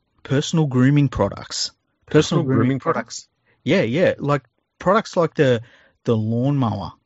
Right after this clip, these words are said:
Speaker 1: three point oh. It is a waterproof lithium ion battery. It's got a, a stand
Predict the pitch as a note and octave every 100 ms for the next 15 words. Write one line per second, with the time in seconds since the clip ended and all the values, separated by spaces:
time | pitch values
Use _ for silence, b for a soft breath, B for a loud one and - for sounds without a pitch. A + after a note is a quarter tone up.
0 | _ _ - C#3 - B2 G#2 G#2 - -
1 | _ _ _ _ _ - C3 A#2+ B2 G#2+
2 | G2+ G#2+ C3+ C3+ - C#3 C#3 - _ _
3 | b b b A#2+ B2 D3+ B2 G#2+ B2 C3
4 | C#3 G#2 A2 A#2 C3 - C3+ D3 _ _
5 | _ _ _ _ - A2 - A#2 G#2+ F#2+
6 | - - - B2 A#2+ C3 C3+